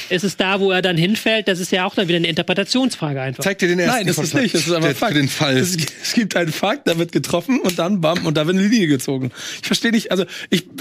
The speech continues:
Speaker 3: ich bin ja, aber ich versteh nicht, warum du da jetzt dieses Fass aufmachst und mich hier vor Wochen wegen meiner Elfmeter-Diskussion pro Keeper
Speaker 1: Weil ich
Speaker 3: hier vernichtest
Speaker 1: Aber ich hab
Speaker 3: quasi
Speaker 1: dir
Speaker 3: in
Speaker 1: das
Speaker 3: diesem
Speaker 1: gerade
Speaker 3: Raum.
Speaker 1: versucht zu erklären. Ich finde, das sind beide unterschiedliche
Speaker 3: Das sind,
Speaker 1: Situationen.
Speaker 3: aber das ist
Speaker 1: Die
Speaker 3: es
Speaker 1: eine
Speaker 3: nicht.
Speaker 1: Situation kann ein Roboter entscheiden.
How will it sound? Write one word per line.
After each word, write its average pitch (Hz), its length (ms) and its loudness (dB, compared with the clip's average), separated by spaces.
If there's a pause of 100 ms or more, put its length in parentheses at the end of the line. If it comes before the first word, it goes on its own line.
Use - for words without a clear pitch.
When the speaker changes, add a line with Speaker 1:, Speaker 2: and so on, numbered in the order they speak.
Speaker 3:
ich - 160 0
bin 214 120 2
ja, 233 60 4 (140)
aber 196 160 2
ich 196 80 -2
versteh 208 240 0
nicht, 220 160 2
warum 190 180 2
du 190 80 2
da 180 300 2
jetzt 202 260 2
dieses 170 240 0
Fass 285 180 -2
aufmachst - 760 -2
und 190 120 4
mich 202 140 4
hier 196 160 2
vor 180 160 2
Wochen 190 420 0
wegen 190 280 4
meiner 180 240 4 (500)
Elfmeter-Diskussion 165 680 -2
pro 226 460 0 (260)
Keeper 190 540 2
Speaker 1:
Weil 156 160 0
ich 185 80 0
Speaker 3:
hier 214 140 4
vernichtest 220 760 0
Speaker 1:
Aber 143 120 0
ich 185 60 4
hab 170 80 2
Speaker 3:
quasi 165 140 2
Speaker 1:
dir 180 80 2
Speaker 3:
in 175 40 2
Speaker 1:
das 170 100 2
Speaker 3:
diesem 143 140 2
Speaker 1:
gerade 139 140 0
Speaker 3:
Raum. 131 80 0
Speaker 1:
versucht 170 220 0
zu - 80 0
erklären. 160 340 -2
Ich 131 100 -6
finde, 175 200 2
das - 160 -6
sind 170 120 0
beide 170 260 0
unterschiedliche 175 340 0
Speaker 3:
Das 160 120 -2
sind, 175 160 -2
Speaker 1:
Situationen. 156 420 -4
Speaker 3:
aber 135 220 -2
das - 80 -2
ist 190 60 2
Speaker 1:
Die 190 60 2
Speaker 3:
es 170 40 -2
Speaker 1:
eine 202 160 2
Speaker 3:
nicht. 226 80 2
Speaker 1:
Situation 180 600 0 (500)
kann 180 180 -2
ein 180 60 2
Roboter 170 340 0
entscheiden. 131 500 -2